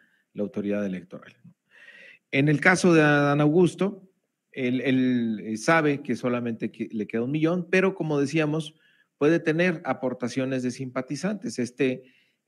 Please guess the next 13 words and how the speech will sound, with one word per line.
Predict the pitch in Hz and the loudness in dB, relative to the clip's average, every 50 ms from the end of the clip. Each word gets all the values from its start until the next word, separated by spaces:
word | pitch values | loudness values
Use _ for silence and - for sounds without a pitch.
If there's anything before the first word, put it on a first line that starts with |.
| - _ _ | -20 _ _
tope | - 165 160 165 165 160 | 0 0 0 2 0 2
de | 147 143 127 | 2 2 2
las | 120 113 - | 0 -2 -4
aportaciones | 120 104 - 117 107 - 110 107 - 131 135 131 | -6 -8 -6 -10 -8 -8 -8 -6 -4 -4 -4 -4
de | 127 127 | -4 -4
los | 117 113 110 | -4 -6 -8
simpatizantes | - 120 110 - 117 110 - - - 127 123 120 - 131 - - | -8 -12 -10 -10 -10 -12 -12 -14 -10 -10 -10 -10 -10 -16 -6 -4
es | 131 127 127 - _ _ _ _ _ _ _ _ _ _ _ | -4 -4 -4 -8 _ _ _ _ _ _ _ _ _ _ _
hasta | - 117 - - 123 - | -10 -10 -6 -6 -8 -6
quinientos | - 127 127 123 117 107 - 117 113 - - - - - | -4 -4 -2 -2 -4 -2 -2 -4 -4 -4 -8 -18 -20 -20
cuarenta | _ - 110 104 107 101 - 107 | _ -4 -2 -2 -2 -4 -4 -6
mil | 104 110 113 113 113 | -4 -2 -2 -4 -2
pesos | - 120 110 110 - 143 139 - - - _ | -4 -4 -4 -4 -8 -14 -14 -14 -20 -20 _